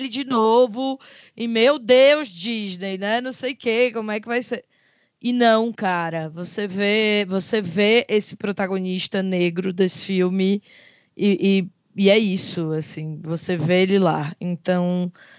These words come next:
ela não simplesmente transformou, sei lá, o príncipe no sapo, como, né, no Princesa e o Sapo,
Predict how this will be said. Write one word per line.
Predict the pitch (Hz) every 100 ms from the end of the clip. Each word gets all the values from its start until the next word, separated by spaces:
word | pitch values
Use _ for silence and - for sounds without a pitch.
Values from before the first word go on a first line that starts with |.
| - _
ela | - 185 190
não | 190 185
simplesmente | 208 185 202 185 185 -
transformou, | 196 - 180 180 180
sei | 175 190
lá, | 180 170 160 156
o | 160
príncipe | - 185 175 - 185
no | 175
sapo, | - 180 156 - 170
como, | - 175 165 160 160 175
né, | 175 175 175 185
no | 180
Princesa | 170 180 165 170 160
e |
o |
Sapo, | 160 214 208 208